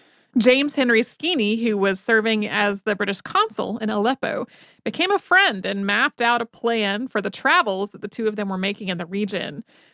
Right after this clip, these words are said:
Their desires for horses lined up really closely with those of Skene. And he also had the idea that strong Arabian stock should be shipped to England to invigorate the English thoroughbred bloodlines.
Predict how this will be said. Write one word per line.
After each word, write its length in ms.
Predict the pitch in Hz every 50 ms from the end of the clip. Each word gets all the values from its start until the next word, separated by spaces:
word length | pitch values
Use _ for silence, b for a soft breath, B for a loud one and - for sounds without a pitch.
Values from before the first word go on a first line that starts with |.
| b b -
Their 120 | - 196
desires 460 | 196 190 190 214 214 220 220 226 220 -
for 160 | - - 190
horses 640 | 185 - - 269 277 311 294 - 240 233 247 247 240
lined 240 | 220 214 220 220
up 100 | 220 220 -
really 240 | 214 202 214 214 220
closely 440 | 220 - 214 208 226 - - 214 220
with 180 | 214 233 226
those 220 | - 160 160 175 -
of 80 | 226
Skene. 560 | - - - - 403 415 320 - - - 214 220 _ _ - -
And 80 | 220
he 120 | 220 233 233
also 680 | - 240 269 302 359 - - 269 226 208 208 220 240
had 260 | 254 240 208 214 208
the 100 | 208 226
idea 520 | 233 240 226 208 196 180 175 165 175 202 220
that 160 | 214 214 -
strong 560 | - - - - 196 196 202 208 226 247 262
Arabian 440 | 262 240 226 226 226 226 233 240 262
stock 360 | - - - 180 165 170 -
should 160 | - - 190
be 100 | - 185 -
shipped 380 | - - - - - - - - -
to 160 | 294 - -
England 520 | 254 269 240 196 196 - 180 190 220 - -
to 180 | - 220 214
invigorate 720 | - 220 202 196 190 185 220 233 226 254 247 240 233 247 -
the 180 | 208 190 226
English 480 | 208 - 233 247 247 247 233 226 - -
thoroughbred 580 | - 202 196 196 196 190 180 196 190 185 180 - -
bloodlines. 920 | 185 202 190 190 202 - - - - 113 85 78 - 233 - - - -